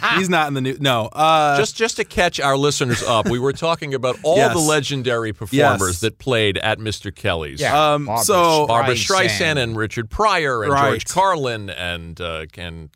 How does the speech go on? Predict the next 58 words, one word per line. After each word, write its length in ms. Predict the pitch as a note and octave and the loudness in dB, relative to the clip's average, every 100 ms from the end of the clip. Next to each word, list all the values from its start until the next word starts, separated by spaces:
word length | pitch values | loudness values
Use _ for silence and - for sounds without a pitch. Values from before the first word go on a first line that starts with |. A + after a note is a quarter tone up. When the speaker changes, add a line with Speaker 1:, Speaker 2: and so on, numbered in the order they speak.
| A#2 | -2
Speaker 3:
and 80 | D#3+ | 0
Speaker 1:
Woody 280 | F#3 D3 | 2 0
Allen. 360 | B2+ C3+ D#3+ E3+ D#3 | 0 0 -2 -2 -2
Speaker 3:
Woody 80 | D3 | 0
Speaker 2:
Woody, 80 | D#3+ | 2
Speaker 3:
Allen 340 | D#3 C3+ A2+ | 2 0 -4
and 120 | E2+ D#2 | -4 -2
Speaker 2:
I 120 | F3+ | 0
mean, 180 | F#3 E3+ | 0 0
yeah, 180 | A#2 G#2+ | -2 -2
the 120 | D3 | 0
who's 320 | G#3+ G3+ - | 0 0 -2
who. 260 | F#3 E3 C3+ | -2 0 0
And 140 | B2+ | -2
Speaker 3:
It 80 | B2+ | 0
is 120 | B2+ | 2
a 40 | A#2+ | 2
who's 220 | A#2 G#2 | 2 0
who. 60 | - | 0
Speaker 2:
Cosby 380 | A3+ A3+ F3+ | 0 2 2
was 180 | D#3+ C#3 | 2 2
one 180 | D3+ D#3 | 0 0
of 100 | C3+ | 0
them. 340 | A2+ A2 G#2+ G2+ | -4 -6 -6 -10
Um, 560 | A#2+ A#2+ A#2 A2 G#2+ G#2+ _ - - _ _ _ _ _ _ _ _ | -6 -2 -2 -2 -4 -8 _ -20 -20 _ _ _ _ _ _ _ _
you 120 | F3 | 0
know, 260 | F#3 E3+ D3+ D3+ | 2 2 0 -4
Cosby 480 | F#3+ G#3 C#4+ A3+ F#3+ | -4 -2 -2 0 2
was, 240 | D3+ C3+ | 2 0
has 200 | D#3+ C#3+ | -2 -2
been 140 | C#3 | -2
tricky 540 | B2+ F3+ E3+ - - G3 | -2 -2 -2 -4 0 -2
<laughs> 100 | - | -2
for 160 | C#3 | -8
us. 360 | B2+ B2 - - | -6 -8 -10 -12
Uh, 220 | B2+ A#2+ B2 | -8 -6 -2
maybe 260 | G3+ E4 | -2 -2
David 840 | G#3+ A2+ C3 D3 F#3 C#3+ A#2 B2 - | -6 -4 -2 0 0 -2 -4 -14 -14
can 380 | C3 A#2+ A2+ A#2 | -10 -10 -10 -10
tell 280 | C#3+ B2 A#2+ | -4 -2 0
that 220 | A#2+ - | -2 -4
story 480 | - C3 B2 A#2+ A#2+ | -4 -2 0 0 0
a 120 | A#2+ | 0
little 160 | B2 | 0
bit. 160 | B2 A#2+ - - - | -2 -4 -8 -20 -4
I 80 | C#3 | 0
mean, 160 | D#3 F3+ | 2 2
he 80 | |
played 320 | G3 G#3 G#3+ G#3+ | 2 2 2 -2
the 60 | |
club 260 | - F3 D#3+ | -2 -2 0
several 260 | F3+ D3+ | -2 -2
times. 400 | C#3 D3 C#3 C#3 | -2 -2 -2 -2
He 100 | - | -4
recorded 460 | C3+ B2 - E3 D#3+ | -4 -6 -2 -2 0
his, 240 | C#3+ A#2+ - | -2 -4 -4
uh, 280 | A#2 G#2+ | -4 -4
his, 260 | A#2 A#2 - | -6 -8 -8